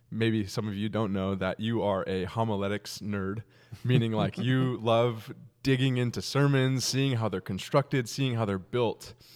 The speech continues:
Speaker 1: So as you take us through where we've been on the Sermon on the Mount, what stands out to you in terms of how Jesus is formatting his introduction,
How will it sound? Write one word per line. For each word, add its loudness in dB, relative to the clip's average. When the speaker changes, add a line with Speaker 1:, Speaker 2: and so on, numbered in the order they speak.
Speaker 1:
So 6
as 4
you 2
take 0
us -2
through 0
where 2
we've -4
been 0
on -4
the -4
Sermon -2
on -2
the -4
Mount, -4
what 6
stands 4
out 4
to -6
you 0
in -4
terms -4
of -4
how 2
Jesus -4
is -6
formatting -2
his -4
introduction, -4